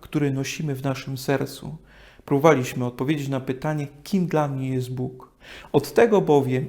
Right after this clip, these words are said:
jaki obraz Boga, jakie wyobrażenie, kim dla mnie jest Bóg, e, od tej prawdy zależy to, w jaki sposób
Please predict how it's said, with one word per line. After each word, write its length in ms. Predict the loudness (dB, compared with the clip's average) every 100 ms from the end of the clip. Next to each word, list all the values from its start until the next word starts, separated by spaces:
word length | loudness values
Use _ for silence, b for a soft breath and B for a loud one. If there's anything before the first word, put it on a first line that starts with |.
| 0
jaki 300 | -2 0 -2 4
obraz 460 | 4 4 2 0
Boga, 340 | -2 -4 -2 -4
jakie 220 | 0 0
wyobrażenie, 760 | 2 2 2 2 2 0 0 -4 -10
kim 220 | -2 0
dla 240 | 2 2 2
mnie 220 | 0 0
jest 280 | -2 -4 -2
Bóg, 420 | 0 0 -2 -12 -20 B B B B B -4
e, 280 | -2 -2 2
od 240 | 2 2 2
tej 180 | 2
prawdy 680 | 2 2 4 2 2 0 0 -4
zależy 440 | 0 2 2 -2 -4
to, 500 | 2 2 2 -6 -4
w 20 |
jaki 200 | -4 -4
sposób 460 | -8 -6 -6 -8